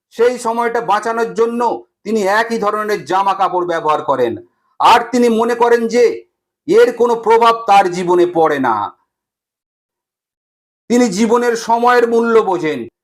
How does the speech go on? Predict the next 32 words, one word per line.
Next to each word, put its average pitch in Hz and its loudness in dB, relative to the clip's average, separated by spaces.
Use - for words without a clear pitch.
তিনি 240 0
জীবনের 233 -4
এক 214 -2
মিনিটের 233 -2
কথাও 220 -2
ভাবেন, 156 -4
কিভাবে 233 2
ওই 226 0
এক 220 -2
মিনিটকে 220 -4
কাজে 208 -2
লাগানো 170 -2
যায়, 131 -6
তার 226 2
চিন্তাও 226 0
তিনি 185 -2
করেন। 143 -4
আমরা 240 0
কত 220 0
দিন, 226 -4
সপ্তাহ, 226 -4
কত 208 -2
মাস, 226 -2
আবার 226 0
কিছু 240 -4
মানুষ 226 -2
তো 226 -4
পুরো 220 0
জীবনটাই 226 -2
নষ্ট 190 -6
করে 170 -2
ফেলে। 131 -6